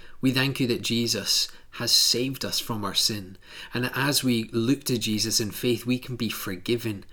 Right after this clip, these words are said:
and we can be set free to live as children of God. Father, we pray that this new covenant in Jesus will be a covenant that we indeed give our lives to, that we would live for you, not looking to see how we can better ourselves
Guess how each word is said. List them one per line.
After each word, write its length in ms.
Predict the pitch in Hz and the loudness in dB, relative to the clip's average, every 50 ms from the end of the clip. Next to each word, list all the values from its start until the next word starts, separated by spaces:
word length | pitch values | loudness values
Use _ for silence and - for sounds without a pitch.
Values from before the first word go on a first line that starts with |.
| - - - - - - - | -16 -16 -16 -18 -18 -8 -4
and 80 | 117 | 0
we 100 | 123 123 | 0 2
can 140 | - 147 127 | 2 2 0
be 100 | 127 107 | 2 2
set 340 | - - - 139 127 - - | 4 4 4 2 0 -2 -4
free 280 | - - 127 113 104 | -4 0 0 0 0
to 160 | 95 - 110 101 | 0 -2 -2 0
live 480 | 104 113 123 117 101 90 90 - - - | 2 4 4 4 2 2 -2 -8 -8 -6
as 200 | - 104 - - | -2 -2 -2 0
children 400 | - - 113 101 98 90 98 98 | 0 -2 -2 -2 -2 -4 -4 -4
of 160 | 95 90 92 | -4 -4 -4
God. 340 | - 98 95 95 95 95 - - - - - - - - _ _ - - - - - - | -4 -4 -4 -4 -6 -8 -10 -14 -14 -18 -20 -20 -20 -20 _ _ -20 -20 -20 -20 -20 -4
Father, 280 | - 151 143 131 127 120 | 0 2 4 4 4 2
we 160 | 120 127 123 | 2 0 0
pray 320 | - - - 147 139 131 | -2 -4 -2 2 2 2
that 160 | 107 110 101 - | 2 0 0 0
this 160 | 175 - - | -2 -2 0
new 160 | 120 123 117 | -2 -4 -4
covenant 440 | - - 139 131 131 131 123 117 104 | -2 -4 -4 -2 -2 0 0 0 0
in 120 | 104 104 | -2 -4
Jesus 640 | 98 110 107 101 92 98 - - - - - - - - - - - - - | -2 -2 -2 0 -2 -4 -2 -2 0 0 0 0 -2 -6 -14 -20 -20 -16 -4
will 100 | - 123 | -2 0
be 140 | 120 120 117 | 2 2 2
a 40 | 110 | 0
covenant 440 | - - 131 117 123 123 117 110 104 | 0 -2 -2 -2 0 0 -2 0 -2
that 120 | 110 101 | -4 -2
we 280 | 101 113 120 123 123 104 | 0 0 2 2 2 0
indeed 420 | 101 95 95 92 113 113 110 107 | 0 -4 -4 -2 0 0 0 0
give 180 | - 110 110 92 | 0 0 0 2
our 140 | 101 101 95 | 2 2 2
lives 420 | 90 90 92 95 95 - - - | 0 0 0 -2 0 0 -2 -2
to, 200 | - - 101 85 - - - - - - - - - | -2 -4 -6 -8 -10 -14 -18 -20 -20 -20 -20 -18 -8
that 100 | - - | -4 0
we 120 | 113 120 117 | 2 2 4
would 160 | 110 107 95 | 4 2 0
live 220 | 101 113 135 131 | 2 2 2 2
for 180 | - - - 101 | 0 -2 -4 -2
you, 280 | 95 90 87 117 - - - - - - - | -2 -2 -4 -6 -8 -10 -14 -18 -14 -4 -2
not 160 | 175 160 165 | -2 2 4
looking 400 | 156 151 139 - - 139 131 120 | 4 4 4 4 2 0 2 2
to 220 | - - 110 107 | 2 2 2 4
see 380 | - - - 131 127 127 123 120 | 4 4 6 6 6 6 4 4
how 120 | 120 117 | 2 0
we 100 | 107 104 | 0 0
can 180 | - 113 104 95 | 0 -2 0 0
better 360 | 110 110 110 107 - 120 107 | 0 0 0 0 0 0 2
ourselves 560 | 101 98 - - 120 110 110 104 101 - - | 2 2 2 2 2 0 0 0 -2 -2 -4